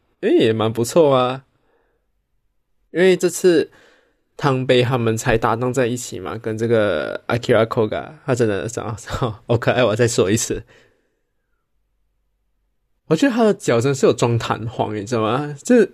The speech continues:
通常你觉得好像很难接的球，他都接得到那种感觉。然后通常不会觉得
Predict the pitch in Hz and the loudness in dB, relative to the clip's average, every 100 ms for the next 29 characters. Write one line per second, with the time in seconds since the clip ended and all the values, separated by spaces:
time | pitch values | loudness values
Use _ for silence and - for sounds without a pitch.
0 | - 160 160 165 117 139 139 139 117 170 | -4 -2 2 2 2 2 2 2 2 0
1 | 139 107 120 120 113 113 120 113 113 - | -2 -4 -2 2 2 2 2 2 2 0
2 | 101 101 117 117 107 - 87 113 98 117 | 0 2 2 2 0 -6 -2 0 2 2
3 | 147 - - - _ _ - 143 147 131 | -2 -6 -20 -20 _ _ -2 0 2 0
4 | 170 160 139 113 113 127 | 2 2 2 2 2 0